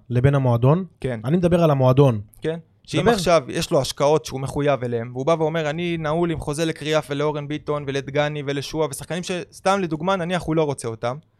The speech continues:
Speaker 2: אז הוא לא יכול לבוא ולשלם הרבה כסף
Speaker 1: הוא
Speaker 2: רק
Speaker 1: כן
Speaker 2: בשביל להביא
Speaker 1: יכול.
Speaker 2: ל-, יכול,
Speaker 1: עובדה,
Speaker 2: לא רוצה.
Speaker 1: עובדה שהוא ירד משמונים מיליון תקציב לחמישים מיליון.
Speaker 2: הוא אומר, אם היום אני עושה שמונים מיליון תקציב, אני לא לוקח אליפות למכבי חיפה או מכבי תל אביב. אז בוא אני אעשה חמישים מיליון תקציב,
Speaker 1: אוקיי,
Speaker 2: אני
Speaker 1: בחמישים
Speaker 2: בינתיים
Speaker 1: מיליון אתה יורד ליגה.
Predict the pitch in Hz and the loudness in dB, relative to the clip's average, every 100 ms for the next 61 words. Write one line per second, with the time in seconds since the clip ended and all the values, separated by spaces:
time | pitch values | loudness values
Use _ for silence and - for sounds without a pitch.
0 | _ _ _ _ _ - 131 123 147 170 | _ _ _ _ _ -6 -6 -4 0 4
1 | 262 254 220 202 220 196 170 180 208 170 | 4 4 2 4 2 0 0 0 2 0
2 | 202 208 214 202 208 185 190 226 240 170 | 0 -2 -2 -2 -2 -2 6 6 8 6
3 | 120 104 - - _ _ - 135 160 262 | 4 2 -6 -20 _ _ -6 4 8 8
4 | 208 233 240 233 185 170 240 262 220 185 | 8 8 8 6 4 6 6 6 4 4
5 | 208 208 196 170 180 202 196 202 185 180 | 4 4 2 4 6 6 6 4 2 -2
6 | 196 185 165 190 254 180 226 220 226 214 | -2 0 0 0 0 2 6 8 8 4
7 | 208 190 202 190 175 156 185 165 165 175 | 4 4 4 2 -2 -2 -4 -4 -4 -2
8 | 170 165 160 214 196 156 165 160 127 127 | -2 -2 -4 -2 -2 0 0 0 -4 -4
9 | 120 139 131 123 127 123 135 131 120 123 | -4 -6 -4 -4 -4 -4 -4 -4 -6 -6
10 | 127 123 120 113 110 147 220 220 190 202 | -8 -4 -6 -6 -6 -2 -2 -2 -6 -6
11 | 185 170 170 139 120 120 - 127 - 151 | -8 -6 -6 -8 -10 -12 -8 -8 -2 0
12 | 151 180 139 208 170 170 123 131 131 135 | 2 2 2 4 6 6 4 2 0 -4